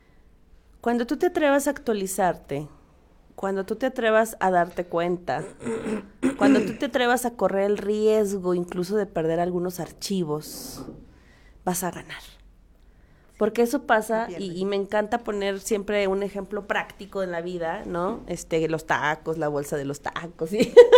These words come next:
Speaker 1: <laughs> Quien, quien ha escuchado mis historias sabe. Pero en este caso, quiero hacer de cuenta, eh, bueno, no hacer de cuenta, quiero poner la cuenta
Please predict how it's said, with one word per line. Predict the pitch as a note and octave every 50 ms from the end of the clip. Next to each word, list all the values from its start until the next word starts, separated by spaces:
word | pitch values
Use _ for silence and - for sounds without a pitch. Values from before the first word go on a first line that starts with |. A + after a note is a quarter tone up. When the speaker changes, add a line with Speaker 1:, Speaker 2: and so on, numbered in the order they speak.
| - - A4 - - - G4
Speaker 1:
<laughs> | G4+ G4+ - - A#4+ - - - - D#4+ - -
Quien, | - A#3+ A3+ G#3+ G#3
quien | G3 - A#3 A3 A3+
ha | A#3
escuchado | B3 A#3+ C4+ - C#4+ B3 B3
mis | A#3+ A#3 A#3+ G#3
historias | G3+ F#3+ G3+ G#3 G3+ G#3 G#3+
sabe. | G#3+ A3 G3+ E3+ D#3+ F3+ F3+ - - - - - - -
Pero | - C4 G#3+ G#3+
en | A3 A3+
este | B3+ B3+ C4 E4+ -
caso, | - B3 A#3 A#3 A#3 A#3 G#3+ A3 - - - - - - - - - -
quiero | - B3+ B3 B3 B3+ B3+
hacer | C4 C4+ C4 B3+ B3 A#3 A3+
de | A3+ A#3+
cuenta, | A#3 A#3+ A3 A3 G#3+ - - G3+ G3+ G#3 - - - - -
eh, | - F#3+ F#3 F#3 F3+ F3+ F3+ F3+ F3+ F3+ F3+ F3+ F3+ F3 - - - - - - - - - - -
bueno, | F#3 G3+ G3 F#3+
no | F#3 F#3
hacer | F#3+ F#3 G3 F3+
de | F#3+
cuenta, | F#3 - E3 E3 E3 -
quiero | - - B3 B3 C#4 C#4
poner | C4 C#4 B3 G#3+ G3+ G#3+ A3+ A#3 A#3
la | C4 C4 C4
cuenta | C4 - A3 G3+ F#3+ F3+ E3+ F3+ - F3+ F3 G3+ -